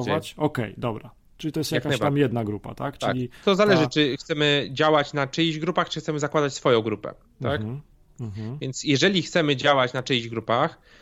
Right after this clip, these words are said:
Speaker 2: no to po prostu przeszukać ten internet
Speaker 1: Tak.
Speaker 2: i zobaczyć, e, przede wszystkim zobaczyć, kim są nasi obecni klienci i czy jest jakaś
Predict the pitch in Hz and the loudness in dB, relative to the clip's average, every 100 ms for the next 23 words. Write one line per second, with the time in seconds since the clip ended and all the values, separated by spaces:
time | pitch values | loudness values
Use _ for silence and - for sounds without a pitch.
0 | - 185 240 240 240 240 220 160 - 147 | -6 4 6 6 2 2 2 2 0 0
1 | - 139 139 151 131 117 113 135 - 120 | 2 0 2 0 2 2 2 -2 -4 -8
2 | 113 123 143 147 139 _ _ - 131 - | -6 -2 -4 -4 -12 _ _ -6 -6 -6
3 | - - - - 170 - 185 180 160 - | -14 -20 -20 -6 -6 -4 -2 0 0 -2
4 | - 139 170 185 180 - 202 190 185 170 | -4 0 0 2 0 0 -4 -2 0 0
5 | 160 160 147 147 - 135 135 127 113 - | 0 0 2 0 -2 -6 0 2 2 -2
6 | 117 - - - 135 160 147 170 175 156 | -10 -12 -16 -14 -4 0 2 2 0 0
7 | 143 147 139 139 - - | 0 0 0 -2 -8 -12